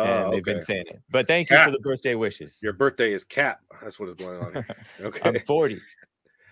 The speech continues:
Speaker 2: All right. From Pseudonym for five dollars. "Hake, good job. As a Christian, can you let us know where to find these Christian women that know their place and need to be disrespected immediately?"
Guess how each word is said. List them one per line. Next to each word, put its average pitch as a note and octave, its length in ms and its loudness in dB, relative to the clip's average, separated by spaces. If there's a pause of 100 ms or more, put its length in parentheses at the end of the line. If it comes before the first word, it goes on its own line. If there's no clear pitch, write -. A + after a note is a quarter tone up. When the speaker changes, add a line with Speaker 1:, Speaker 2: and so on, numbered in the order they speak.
(240)
Speaker 2:
All A#2 160 4
right. A2+ 220 4 (100)
From A#2 200 2
Pseudonym A#2+ 680 6
for A2 180 -6
five A#2+ 320 2
dollars. G#2+ 420 0
"Hake, - 500 -4
good A#2+ 180 -2
job. F#2+ 400 -2 (100)
As B2 540 2 (560)
a A2 160 -4 (340)
Christian, G#2+ 480 -2 (400)
can C3 200 2
you C#3+ 140 2
let C3+ 140 6
us B2+ 220 0
know G2 360 -4 (340)
where C#3 400 2
to C3+ 120 -6
find A2 400 -2
these G#2+ 160 -4
Christian A#2+ 460 -4
women F#2+ 300 -6
that G2 180 -6
know A2 360 -2
their G2+ 480 0 (120)
place F#2 440 -6
and G2+ 180 -6
need G#2 200 -8
to G2+ 80 -12
be F#2+ 320 -8
disrespected F2+ 840 -8
immediately?" F#2+ 580 -12